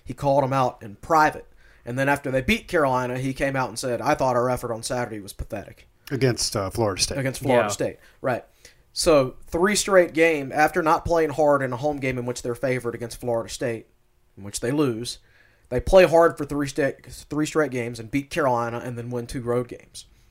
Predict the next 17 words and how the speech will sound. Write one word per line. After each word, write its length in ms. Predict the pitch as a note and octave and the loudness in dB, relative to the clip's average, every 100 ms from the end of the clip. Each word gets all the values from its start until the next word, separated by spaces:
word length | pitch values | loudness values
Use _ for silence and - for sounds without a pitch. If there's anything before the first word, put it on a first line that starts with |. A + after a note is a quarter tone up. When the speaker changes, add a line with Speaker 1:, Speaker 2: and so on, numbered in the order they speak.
| _ _ | _ _
Speaker 1:
All 200 | - E3+ | 6 8
three 220 | E3 E3+ D#3+ | 8 4 4
of 60 | |
those 220 | C#3+ C#3 C#3+ | 4 0 -2
games 320 | C3 B2+ C3 | -4 -4 -6
where 100 | B2+ | -2
they 100 | B2+ | -2
were 120 | A#2+ | -2
the 100 | A#2 | -4
underdogs. 640 | C3 B2+ G#2 F#2+ - - - _ _ - | -4 -6 -6 -8 -14 -18 -18 _ _ 0
Come 180 | F3 | 2
back 220 | F3 E3+ - | 6 6 8
home, 320 | G#3+ G3+ F3 | 10 10 6
they're 100 | C#3 | -2
five-point 600 | E3 D#3 D3+ E3 C#3+ - | 2 2 2 0 -2 2
favorites 420 | F#3+ F#3 D#3+ - | 4 4 2 -2
against 420 | C#3+ C3+ - - | -6 -4 -6 -8